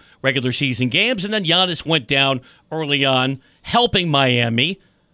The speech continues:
pull off a quote-unquote stunning upset, an eight over one. But Miami is not your typical eight. They were the eight because they messed around in the play and fell there. Miami back in the conference finals for the third time in four years,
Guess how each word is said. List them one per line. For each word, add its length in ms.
pull 300
off 180
a 60
quote-unquote 580
stunning 380
upset, 480
an 100
eight 320
over 320
one. 240
But 160
Miami 500
is 160
not 240
your 120
typical 520
eight. 380
They 120
were 140
the 140
eight 180
because 400
they 160
messed 400
around 360
in 80
the 100
play 240
and 120
fell 320
there. 300
Miami 680
back 340
in 80
the 80
conference 420
finals 440
for 100
the 80
third 320
time 400
in 200
four 320
years, 640